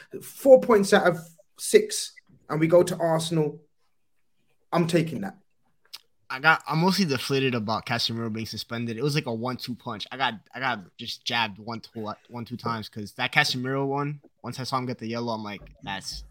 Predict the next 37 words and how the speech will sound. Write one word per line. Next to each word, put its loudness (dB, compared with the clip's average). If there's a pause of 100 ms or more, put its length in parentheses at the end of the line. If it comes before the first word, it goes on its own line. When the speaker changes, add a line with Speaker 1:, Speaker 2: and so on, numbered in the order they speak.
(120)
Speaker 2:
Arsenal -2
game's -2
probably -2
gonna -8
be -8
a -8
loss -4
'cause -14
we're -16
gonna -12
go -10
in -10
with -14
McFred, -12
one -8
last -8
dance, -10
like -14
it's -18
Michael -12
Jordan's -12
documentary. -12
That's -12
what -12
it's -12
gonna -16
feel -16
like -14
on -12
Sunday." -12
Speaker 1:
Mm. -4
Speaker 2:
Um, -4 (280)
and -12
then -6
that 0
free -2
kick, -2